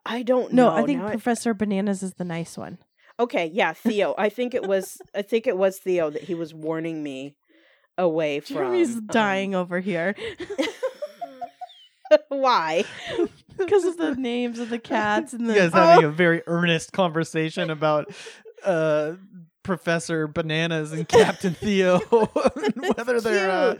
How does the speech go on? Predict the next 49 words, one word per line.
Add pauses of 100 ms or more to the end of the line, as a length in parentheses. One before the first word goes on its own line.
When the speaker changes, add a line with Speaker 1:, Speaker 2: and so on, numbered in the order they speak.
(120)
Speaker 1:
cute.
Speaker 3:
which,
which
one
is
the
aggressor
and
Speaker 1:
<laughs>
Speaker 3:
what
their
Speaker 1:
I
know.
Speaker 3:
personalities
are. (720)
Speaker 1:
Well,
cats
will
scratch
the
mess
out
of
you,
man. (160)
Speaker 2:
Yeah.
Speaker 1:
You
really
wanna
be
careful
around
that.
So (420)
I
didn't
wanna
get
all
scratched
up
and
Speaker 2:
Right.
Speaker 1:
bummed
out
before
the
Speaker 2:
Right.
Speaker 1:
show.